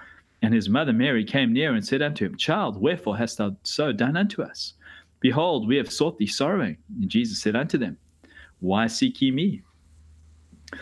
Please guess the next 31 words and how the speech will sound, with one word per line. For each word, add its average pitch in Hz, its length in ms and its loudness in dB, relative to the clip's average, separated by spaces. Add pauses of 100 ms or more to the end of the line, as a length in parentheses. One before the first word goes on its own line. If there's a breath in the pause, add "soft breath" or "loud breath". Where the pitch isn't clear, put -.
(200 loud breath)
Know 139 100 4
ye, 131 320 2
know 131 180 4
ye 131 200 2
not 127 280 0
that 110 100 4
I 104 80 2
must 104 200 -2
be 120 100 4
in 98 80 2
my 92 140 0
Father's 98 360 -2
house? - 420 -4 (120)
But - 120 -12
the - 60 -10
scribes 127 460 0
and 98 100 -2
Pharisees 135 440 -2
said, 117 300 -2 (400 loud breath)
Art 113 180 0
thou 131 200 2
the 135 100 -2
mother 135 260 2
of 101 100 -2
this 147 180 -2
child? 143 380 -2
And 101 100 -4
she - 160 -2
said, 131 240 -2
I 104 140 2
am. 139 320 -4